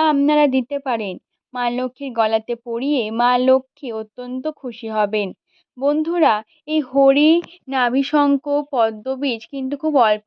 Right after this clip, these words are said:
দামেই পাওয়া যায় এবং এগুলো কিন্তু অত্যাধিক মাত্রায় পজিটিভ এনার্জি সরবরাহ করে, তাই প্রত্যেক বাড়িতেই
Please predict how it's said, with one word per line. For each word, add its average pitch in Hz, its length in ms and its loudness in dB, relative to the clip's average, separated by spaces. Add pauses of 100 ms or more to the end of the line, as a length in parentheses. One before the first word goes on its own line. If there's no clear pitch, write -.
দামেই 240 380 0
পাওয়া 320 320 2
যায় 196 240 2 (400)
এবং 269 340 0 (180)
এগুলো 277 440 2
কিন্তু 311 400 0 (120)
অত্যাধিক 262 580 -6
মাত্রায় 311 540 -2
পজিটিভ 226 440 -4 (120)
এনার্জি 233 460 -6
সরবরাহ 220 680 2 (200)
করে, 220 280 -4 (500)
তাই 214 100 -10
প্রত্যেক 220 500 -12
বাড়িতেই 220 480 -6